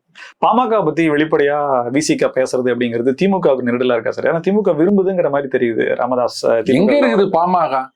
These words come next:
Speaker 2: அவங்க தான் என் டி ஏல போய் சேர்ந்துட்டாங்கல்ல.
Speaker 1: ராமதாஸ் ஐயா.
Speaker 2: ஏங்க, அவர் ஒரு தனி மனிதருங்க.
Speaker 1: ஐயா, பாட்டாளி மக்கள் கட்சி.
Speaker 2: அது நீங்க என்ன வேணா வச்சுக்கோங்க.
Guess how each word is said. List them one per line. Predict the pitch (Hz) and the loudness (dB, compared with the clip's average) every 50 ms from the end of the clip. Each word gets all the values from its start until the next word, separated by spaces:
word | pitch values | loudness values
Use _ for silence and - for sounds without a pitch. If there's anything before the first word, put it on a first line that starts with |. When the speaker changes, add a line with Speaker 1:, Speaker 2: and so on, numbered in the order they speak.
| _ _ _ _ _ _ _ | _ _ _ _ _ _ _
Speaker 2:
அவங்க | - 117 175 208 220 | 0 2 2 4 2
தான் | 240 262 247 | 2 2 2
என் | 214 233 | 2 4
டி | 247 277 269 | 4 4 4
ஏல | 254 247 | 4 4
போய் | 214 220 - | 4 2 4
சேர்ந்துட்டாங்கல்ல. | 214 214 202 180 175 147 127 110 135 202 240 208 120 - _ _ | 2 2 2 2 2 2 2 2 2 2 0 0 -4 -6 _ _
Speaker 1:
ராமதாஸ் | - 165 156 151 165 175 165 - - | -4 -2 -2 0 0 -2 -2 -2 -2
ஐயா. | 147 143 143 147 - _ _ _ _ _ _ _ _ _ _ _ - - | -2 -2 -2 -4 -6 _ _ _ _ _ _ _ _ _ _ _ -10 -6
Speaker 2:
ஏங்க, | 131 | -4
அவர் | 131 - 98 139 156 | -2 2 4 4 4
ஒரு | 160 151 143 139 | 4 2 0 0
தனி | - 147 170 214 233 190 | -2 0 2 4 4 4
மனிதருங்க. | 147 139 135 117 104 85 82 78 98 151 175 135 87 - | 2 2 2 0 0 -2 -2 -2 0 2 2 2 0 0
Speaker 1:
ஐயா, | - - 151 151 170 190 196 208 220 226 220 - _ _ _ _ _ _ _ _ _ _ _ _ _ _ _ _ _ - | -2 -2 0 2 2 2 2 0 0 -2 -2 -4 _ _ _ _ _ _ _ _ _ _ _ _ _ _ _ _ _ 0
பாட்டாளி | 170 151 165 165 170 170 160 | 2 2 4 2 2 2 2
மக்கள் | 147 135 170 151 | 2 2 2 0
கட்சி. | 127 139 131 - - 151 120 - - _ _ _ _ _ - - - - - - | 0 0 0 0 0 -2 -2 -2 -6 _ _ _ _ _ -20 -20 -20 -18 -10 -4
Speaker 2:
அது | - 120 117 | 0 0 2
நீங்க | 127 123 117 | 2 2 2
என்ன | 110 139 156 | 2 2 2
வேணா | 165 175 185 185 170 | 2 2 2 0 0
வச்சுக்கோங்க. | 160 - 165 160 156 135 101 73 | 0 0 0 0 0 0 -2 -4